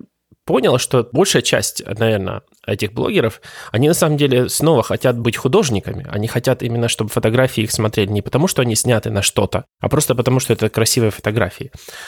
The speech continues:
Но для того, чтобы привлечь внимание к ним, они используют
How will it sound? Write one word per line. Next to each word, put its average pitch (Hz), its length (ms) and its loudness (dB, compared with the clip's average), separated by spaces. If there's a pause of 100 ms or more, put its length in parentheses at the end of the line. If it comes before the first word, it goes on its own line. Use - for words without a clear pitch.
(220)
Но 127 180 4
для 120 180 2
того, 139 360 2
чтобы 123 440 2
привлечь 120 480 2
внимание 113 500 2
к - 160 -10
ним, 107 340 0 (280)
они 127 260 2
используют 120 920 0